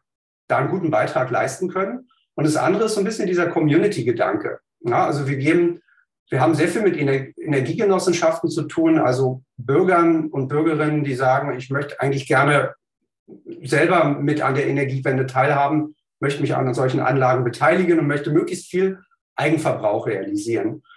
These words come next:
Und denen bieten wir ja unser Geschäftsmodell auch an. Und da haben wir auch gleichzeitig eine Community bei der Hand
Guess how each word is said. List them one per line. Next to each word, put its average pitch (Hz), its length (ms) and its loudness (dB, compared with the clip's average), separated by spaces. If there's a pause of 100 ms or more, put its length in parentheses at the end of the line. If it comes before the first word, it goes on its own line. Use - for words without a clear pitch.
(160)
Und 127 160 0
denen 165 160 6
bieten 185 260 2
wir 165 80 4
ja 151 160 4
unser 147 440 2 (200)
Geschäftsmodell 139 720 0
auch - 220 0
an. 214 200 0
Und 202 100 -2
da 156 80 2
haben 160 120 2
wir 165 120 4
auch 156 200 -2
gleichzeitig 160 480 0
eine 156 120 0
Community 156 580 -2
bei 120 220 -6
der 110 160 -2
Hand 160 300 -4